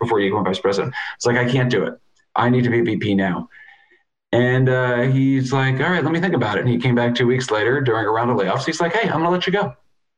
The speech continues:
'cause you didn't wanna be here. So I'm letting you go." And I will tell you this, I walked by, I was like, "Cool."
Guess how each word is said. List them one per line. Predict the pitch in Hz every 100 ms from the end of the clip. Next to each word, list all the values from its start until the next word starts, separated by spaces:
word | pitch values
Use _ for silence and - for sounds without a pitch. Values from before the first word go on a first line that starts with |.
| _ -
'cause | 143 127
you | 147
didn't | 156
wanna | 147 160
be | 175
here. | 185 120
So | - -
I'm | 127
letting | 139 -
you | 147
go." | 180 131 127 - - - _
And | 175 131
I | 151
will | -
tell | 175
you | 185
this, | 202 123
I | 117 117
walked | 117 123 127
by, | -
I | 120
was | 131
like, | 143 127
"Cool." | 202 349 - -